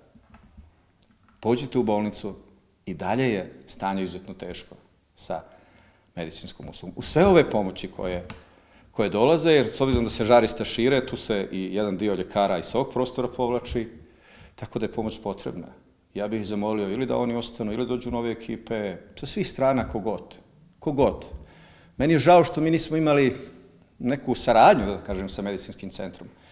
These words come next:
Ja sam mogao dovesti na desetine ljekara. Meni se javilo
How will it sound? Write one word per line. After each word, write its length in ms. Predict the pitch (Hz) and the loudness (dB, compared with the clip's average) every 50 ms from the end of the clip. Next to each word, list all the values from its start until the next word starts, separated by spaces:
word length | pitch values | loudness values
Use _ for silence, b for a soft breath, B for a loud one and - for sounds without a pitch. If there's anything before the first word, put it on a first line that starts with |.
| b b b b b b | b b b b b b
Ja 180 | b 135 185 196 | b 6 8 8
sam 200 | 196 - - 113 | 6 4 2 0
mogao 200 | 107 110 107 107 | 0 0 -2 -2
dovesti 440 | 95 101 98 95 95 - - - 90 - | -2 -2 -2 -4 -4 -8 -10 -14 -12 -10
na 100 | 101 92 | -10 -8
desetine 360 | 87 90 - - - 101 87 | -8 -8 -10 -10 -12 -12 -14
ljekara. 360 | 85 85 - - 85 76 - - - - - | -14 -14 -16 -14 -14 -14 -16 -18 -20 -6 2
Meni 220 | - 170 214 196 | 4 6 6 6
se 180 | - - - 135 | 4 2 2 4
javilo 400 | 127 131 135 135 127 117 104 92 | 6 6 6 6 4 2 0 0